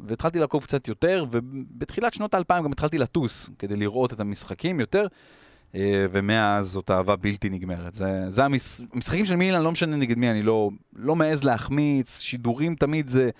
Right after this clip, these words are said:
איפשהו מסביב למשחק בבחירה, במקום, אם זה יום חופש, לא תמיד זה אפשרי,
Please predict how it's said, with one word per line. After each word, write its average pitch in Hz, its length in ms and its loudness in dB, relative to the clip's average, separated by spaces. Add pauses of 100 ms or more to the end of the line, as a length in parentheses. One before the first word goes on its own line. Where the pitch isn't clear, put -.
(360)
איפשהו 135 920 2 (140)
מסביב 123 500 2
למשחק 135 480 2
בבחירה, 123 640 2
במקום, 127 640 2
אם 113 100 2
זה 107 120 -2
יום 113 140 2
חופש, 156 420 0
לא 143 100 2
תמיד 170 240 -2
זה 147 120 4
אפשרי, 143 520 2